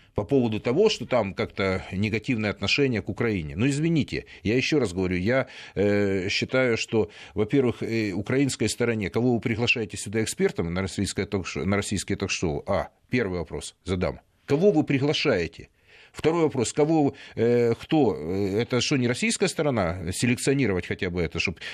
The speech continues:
бредятину не несли люди. Это второй аргумент. Третий. Если вы хотите диалога, вот меняется риторика на словах. Сколько оскорбительных высказываний в адрес россиян.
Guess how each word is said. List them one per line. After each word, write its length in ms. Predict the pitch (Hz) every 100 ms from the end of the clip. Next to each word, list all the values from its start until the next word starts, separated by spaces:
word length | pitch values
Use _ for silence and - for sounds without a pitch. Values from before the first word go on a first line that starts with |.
| -
бредятину 640 | 95 87 131 151 - 95
не 140 | 92
несли 280 | 95 92 90
люди. 300 | 85 80 67 -
Это 200 | - 87
второй 320 | 107 - - 208
аргумент. 400 | 143 101 78 65 - - - -
Третий. 480 | - 156 160 95 69 -
Если 360 | - 98 127 -
вы 100 | 131
хотите 400 | 127 123 131 -
диалога, 540 | 87 107 123 156 98 71
вот 160 | 95
меняется 460 | 110 110 127 131 98
риторика 640 | 87 - 95 98 90 90 82
на 140 | 69 92
словах. 480 | - 104 80 - - _ - - - _
Сколько 360 | - 143 139 120
оскорбительных 640 | - 117 113 107 95 98
высказываний 760 | 95 82 104 - 95 80 82 80
в 180 | 82
адрес 400 | 98 80 78 - - _
россиян. 540 | 98 - 120 90 85